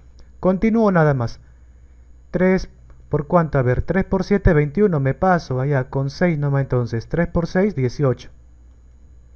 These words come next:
Veinte menos dieciocho, dos, otra vez dos, ¿verdad?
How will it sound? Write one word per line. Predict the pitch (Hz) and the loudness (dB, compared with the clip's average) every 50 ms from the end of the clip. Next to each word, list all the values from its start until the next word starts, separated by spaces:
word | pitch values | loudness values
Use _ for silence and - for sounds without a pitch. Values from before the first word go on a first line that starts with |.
| - - - - - - - - - - - - - - - - - - - - - - - - - - - - - | -20 -20 -20 -20 -20 -20 -20 -20 -20 -20 -20 -20 -20 -20 -20 -20 -20 -20 -20 -20 -20 -20 -20 -20 -20 -20 -20 -16 -8
Veinte | 139 139 165 175 185 170 190 180 | 0 2 4 4 4 4 2 2
menos | 185 180 180 165 | 2 2 2 2
dieciocho, | 170 180 175 165 202 208 208 202 - 208 208 214 208 - - - - - - - - - - - - - - | 2 0 2 2 2 2 2 2 2 0 0 0 -2 -6 -12 -20 -20 -20 -20 -20 -20 -20 -20 -20 -20 -18 -8
dos, | 139 147 175 180 165 143 - - - | -4 0 2 4 4 2 0 0 0
otra | 165 175 180 185 175 - - 156 151 147 | 2 2 4 2 2 0 0 2 2 4
vez | 139 156 151 151 139 139 | 4 2 2 0 0 0
dos, | 156 151 147 135 123 | 2 2 2 0 0
¿verdad? | 127 131 131 151 165 196 202 | -2 0 2 2 2 2 0